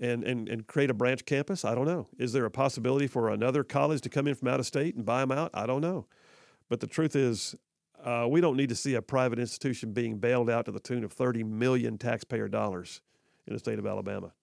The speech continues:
Here's one. This is the ongoing saga. Story off of A L dot com again. The ongoing saga, the debacle that is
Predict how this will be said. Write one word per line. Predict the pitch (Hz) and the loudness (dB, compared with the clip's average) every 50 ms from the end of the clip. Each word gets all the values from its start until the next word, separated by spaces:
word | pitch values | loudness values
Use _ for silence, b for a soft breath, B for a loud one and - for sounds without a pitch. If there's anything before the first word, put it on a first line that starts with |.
| _ _ _ b b b b b b b b b b b b | _ _ _ b b b b b b b b b b b b
Here's | _ - 226 370 403 370 - | _ 2 6 6 6 6 4
one. | - 143 127 117 107 104 104 120 156 151 - _ _ _ _ _ _ _ _ _ _ _ _ _ _ _ _ _ _ _ _ _ _ _ _ _ _ _ _ _ _ _ - | 4 2 2 2 2 0 0 -2 -4 -4 -8 _ _ _ _ _ _ _ _ _ _ _ _ _ _ _ _ _ _ _ _ _ _ _ _ _ _ _ _ _ _ _ 0
This | 196 175 - | 0 0 2
is | 196 180 | 0 0
the | 202 202 - | 0 -2 0
ongoing | - 131 147 190 208 208 196 185 190 185 175 | 0 2 2 4 4 4 4 4 4 4 2
saga. | 131 - - 180 147 123 104 87 82 - - - _ _ _ - - _ _ _ _ _ - - - - - - - - - - - - - - - - - - - - - _ _ _ - _ _ _ _ _ _ | 2 2 2 4 4 2 2 -2 -6 -10 -14 -20 _ _ _ -20 -20 _ _ _ _ _ -14 -12 -12 -12 -12 -16 -18 -16 -12 -10 -10 -10 -10 -14 -16 -10 -10 -10 -10 -10 -16 _ _ _ -20 _ _ _ _ _ _
Story | - - - 180 185 190 | -20 -4 0 2 4 4
off | 175 151 | 4 4
of | 151 | 4
A | 170 | 4
L | 170 170 156 | 4 4 4
dot | 156 135 123 | 2 0 0
com | - 143 143 131 117 | 0 -2 0 0 -2
again. | 113 104 104 101 107 | -4 -6 -6 -4 -4
The | 143 - - | -6 -6 -2
ongoing | - 208 233 247 269 269 254 220 247 247 240 240 247 240 226 180 | 0 2 4 4 4 2 4 4 6 8 8 8 6 4 2 -2
saga, | - - - - - 202 202 196 156 120 98 73 71 - _ _ _ _ _ _ _ _ _ _ _ | -2 -2 0 0 2 4 6 4 4 4 0 -2 -4 -10 _ _ _ _ _ _ _ _ _ _ _
the | 127 135 160 | -2 -2 0
debacle | 143 143 165 143 123 113 165 190 202 190 - 226 220 214 214 165 | 2 2 2 2 2 4 4 4 4 4 4 4 4 4 4 4
that | 151 156 160 160 | 4 4 6 4
is | 160 160 156 127 | 4 2 2 0